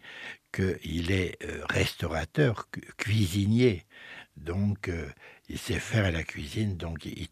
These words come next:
c'est lui qui tenait, euh, la cuisine du restaurant-bar, très convoité par les habitants, mais depuis qu'il est parti, eh bien,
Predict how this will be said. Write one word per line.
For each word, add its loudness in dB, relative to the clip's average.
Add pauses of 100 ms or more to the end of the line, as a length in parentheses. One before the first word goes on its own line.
(120)
c'est -2
lui 2
qui -6
tenait, -4 (420)
euh, -8
la -4
cuisine -4
du -8
restaurant-bar, -4 (600)
très 6
convoité 0
par -4
les -6
habitants, -2
mais 0
depuis -4
qu'il -6
est -6
parti, -6
eh -2
bien, -8